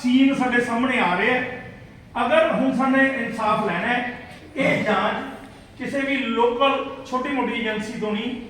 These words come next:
ਸੀ ਬੀ ਆਈ ਤੋਂ ਅਸੀਂ ਅਗਰ ਕਰਾਵਾਂਗੇ ਤਾਂ ਸਾਨੂੰ ਇਨਸਾਫ ਮਿਲੂਗਾ। ਇਸ ਕੇਸ ਦੇ ਵਿੱਚ ਬਹੁਤ ਸਾਰੇ ਤੱਥ ਇਹੋ ਜਿਹੇ ਹੈ ਜਿਹੜੇ ਸਟੈਪ ਸਟੈਪ ਤੇ ਲੁਕ ਰਹੇ ਨੇ।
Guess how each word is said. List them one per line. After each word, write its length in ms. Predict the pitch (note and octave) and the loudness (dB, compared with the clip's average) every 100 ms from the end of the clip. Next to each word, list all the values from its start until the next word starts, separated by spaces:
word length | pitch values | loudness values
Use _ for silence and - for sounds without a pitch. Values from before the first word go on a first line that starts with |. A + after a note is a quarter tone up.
| - - | -16 -20
ਸੀ 240 | - C4+ | -6 -2
ਬੀ 160 | C4+ C4 | 0 2
ਆਈ 120 | A#3+ | 0
ਤੋਂ 200 | G#3 G3+ | 0 -4
ਅਸੀਂ 200 | G3+ G3 | -4 -6
ਅਗਰ 160 | G3 F#3+ | -6 -6
ਕਰਾਵਾਂਗੇ 800 | F3 F3 G#3+ B3 B3+ A#3+ A#3+ - - - - | -4 -2 0 0 2 0 -2 -10 -14 -18 -4
ਤਾਂ 260 | A#3 A#3 - | 0 0 0
ਸਾਨੂੰ 260 | A#3 A3+ | -2 -2
ਇਨਸਾਫ 460 | G#3 F#3+ G#3 F#3+ A#3 | -2 -2 2 2 4
ਮਿਲੂਗਾ। 680 | B3 C4 C4 C4 B3+ - - E4+ B3+ | 2 0 4 4 2 -2 -8 -6 0
ਇਸ 220 | C4 C#4+ C#4 | 4 4 4
ਕੇਸ 200 | C4+ B3 | 4 4
ਦੇ 160 | B3+ C4 | 2 -2
ਵਿੱਚ 200 | - C4+ G#3 | 0 2 2
ਬਹੁਤ 320 | F#3 G#3+ D4 C#4+ | 2 2 2 4
ਸਾਰੇ 200 | B3 A#3+ | 4 4
ਤੱਥ 360 | - G#3+ - | 2 0 0
ਇਹੋ 320 | A#3 F#3+ G#3+ | 2 2 2
ਜਿਹੇ 220 | A3 G3 - | 0 2 2
ਹੈ 220 | C4 - - - - - | 2 0 -8 -14 -14 -4
ਜਿਹੜੇ 580 | B3 D#4 D#4 D#4 - - | 2 4 6 4 -2 -10
ਸਟੈਪ 380 | - E4+ E4+ F4 | 0 2 4 2
ਸਟੈਪ 400 | - C4 - B3+ | -2 -2 0 2
ਤੇ 120 | B3+ | 2
ਲੁਕ 220 | B3+ G#3 | 2 -2
ਰਹੇ 140 | F3+ | -2
ਨੇ। 120 | D3 | -4